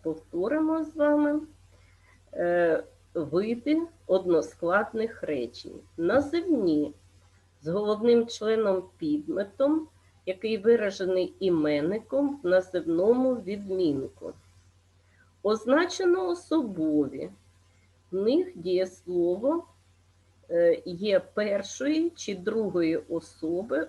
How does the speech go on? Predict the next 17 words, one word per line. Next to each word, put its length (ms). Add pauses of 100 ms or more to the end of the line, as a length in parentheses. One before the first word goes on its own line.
однини 840 (120)
чи 240
множини. 800 (560)
Я, 480 (120)
ми 480 (180)
або 440 (220)
ти, 380 (100)
ви. 380 (480)
Не 200
означено 1000
особове, 920 (1000)
е, 380
особові 920 (340)
односкладні 920
речення. 760 (360)
В 40
них 240